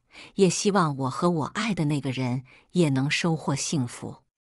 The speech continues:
我用力的点头：“你是全世界最好的师哥，你当然会幸福的。”我知道师哥之后的路大约会很难，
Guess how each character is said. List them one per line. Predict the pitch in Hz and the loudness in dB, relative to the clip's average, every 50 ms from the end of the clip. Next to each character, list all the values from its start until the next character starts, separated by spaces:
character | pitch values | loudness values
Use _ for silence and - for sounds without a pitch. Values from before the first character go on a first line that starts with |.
| _ _ _ _ _ _ _ _ _ _ _ _ | _ _ _ _ _ _ _ _ _ _ _ _
我 | - 196 190 | 2 2 4
用 | 190 247 269 247 226 | 4 6 6 6 6
力 | 220 247 214 175 | 6 4 4 2
的 | 180 156 | 2 0
点 | 147 151 135 120 120 | 0 -2 -2 -2 -4
头 | - - 151 127 120 131 151 - - _ _ _ _ - - - - - | -6 -6 -4 -4 -2 -4 -6 -8 -12 _ _ _ _ -20 -20 -20 0 4
：“你 | 208 202 | 4 4
是 | 180 - 214 196 | 6 4 2 0
全 | 196 - - 175 175 196 | 0 0 2 2 4 2
世 | 214 - 262 233 | 2 0 -2 -2
界 | - 240 226 196 | 2 2 2 2
最 | 185 - - 359 320 | 2 2 0 0 0
好 | 233 - - 156 117 117 | 0 -2 -4 -6 -6 -4
的 | - 127 | -4 -4
师 | - - - - 202 | -4 -4 -2 -2 -2
哥， | 196 - 233 247 254 - _ _ _ _ _ _ - - - _ | -2 -2 -4 -6 -6 -10 _ _ _ _ _ _ -20 -20 -6 _
你 | - 180 175 | 0 0 2
当 | - 214 202 202 | 2 0 0 2
然 | 196 180 151 151 | 0 0 0 0
会 | 156 - 185 165 | 0 -2 -2 -2
幸 | - - - 196 160 131 | -2 -2 0 0 0 0
福 | - - - 117 | -2 -6 -8 -8
的。” | 117 - - - - _ _ _ _ _ _ _ _ _ _ _ _ _ _ _ _ | -6 -6 -8 -8 -10 _ _ _ _ _ _ _ _ _ _ _ _ _ _ _ _
我 | 180 170 | 0 0
知 | 160 - 196 196 | 4 4 4 6
道 | 180 196 165 139 139 - - - _ | 6 6 4 2 0 -2 -10 -20 _
师 | - - - - 220 220 | -4 -2 0 2 2 2
哥 | 214 - 233 226 | 2 2 0 0
之 | 226 - 302 302 | 0 0 0 0
后 | 285 - 269 220 170 | 0 0 -2 0 2
的 | 170 160 | 2 2
路 | 156 180 185 160 143 - - - - _ _ | 2 2 2 2 2 -2 -6 -12 -20 _ _
大 | - 220 190 160 147 | -2 0 0 2 0
约 | 139 147 170 180 175 | 2 2 2 2 2
会 | - - 185 | 2 0 -2
很 | 147 - - 147 123 123 104 | -2 -2 -4 -4 -2 -2 -2
难， | 113 110 110 117 127 139 135 | -4 -4 -4 -4 -6 -8 -10